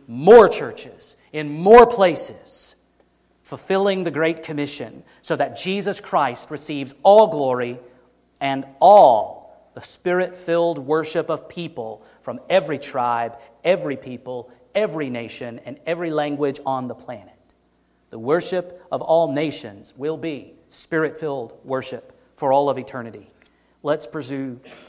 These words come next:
cultivating that now in this church. I invite the music team to join me on the stage. You might have noticed that we didn't sing much at the front end of things. And I'd like to close our time together singing a few songs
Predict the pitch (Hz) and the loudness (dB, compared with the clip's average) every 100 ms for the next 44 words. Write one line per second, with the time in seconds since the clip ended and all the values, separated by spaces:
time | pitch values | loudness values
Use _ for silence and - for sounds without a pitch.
0 | _ - 175 175 147 131 117 110 107 110 | _ -4 -2 -2 -4 -4 -6 -10 -12 -12
1 | - _ _ 120 127 107 101 98 _ 113 | -16 _ _ -4 -2 -2 -6 -12 _ -18
2 | 101 127 127 - 104 - _ - - _ | -10 -10 -10 -14 -20 -20 _ -20 -20 _
3 | _ _ _ _ _ _ _ _ _ _ | _ _ _ _ _ _ _ _ _ _
4 | _ _ _ _ - 113 120 120 117 135 | _ _ _ _ -18 -4 -4 -4 -6 -6
5 | 123 - 135 120 110 127 131 123 117 113 | -8 -14 -14 -14 -12 -12 -10 -10 -10 -14
6 | - 127 131 131 131 135 117 120 135 131 | -10 -8 -8 -8 -8 -8 -8 -8 -8 -8
7 | 131 123 113 139 110 107 143 135 127 131 | -12 -16 -14 -14 -14 -18 -16 -12 -10 -12
8 | - - 135 - - 139 123 135 127 123 | -14 -20 -20 -20 -12 -12 -10 -12 -14 -14
9 | 110 123 123 156 - - _ _ _ _ | -14 -14 -14 -16 -20 -20 _ _ _ _
10 | _ _ _ _ _ 117 117 - 113 117 | _ _ _ _ _ -16 -16 -12 -10 -4
11 | 123 123 120 - 139 143 131 139 135 139 | -6 -6 -18 -6 -6 -2 -4 -2 -4 -4
12 | 123 123 151 135 123 - 147 139 131 - | -8 -2 0 0 -6 -8 -8 -8 -10 -10
13 | 151 165 165 143 127 110 117 - | -10 -8 -6 -4 -4 -6 -12 -20